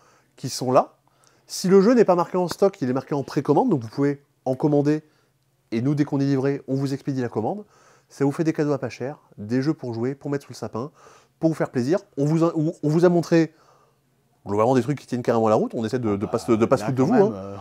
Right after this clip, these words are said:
Speaker 2: oh.
Speaker 1: Parce que, en fait, on vous en propose, mais il y en a, il y en a un peu plus. Et ceux qui nous ont l'air moins bien, on les,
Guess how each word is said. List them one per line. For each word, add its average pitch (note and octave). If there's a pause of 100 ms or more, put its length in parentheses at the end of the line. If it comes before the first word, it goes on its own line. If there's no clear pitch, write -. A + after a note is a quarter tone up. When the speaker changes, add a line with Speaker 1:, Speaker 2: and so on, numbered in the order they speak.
(120)
Speaker 2:
oh. G3 (220)
Speaker 1:
Parce -
que, G3+
en D3+
fait, E3+ (340)
on D#3+
vous D#3
en F3
propose, E3+
mais D3
il C3+
y C3+
en C#3
a, C#3
il C3+
y -
en C3+
a C3+
un C3
peu D3+
plus. A3+
Et C3
ceux -
qui -
nous C3
ont C3+
l'air C3
moins B2
bien, D#3
on A#2+
les, G#2+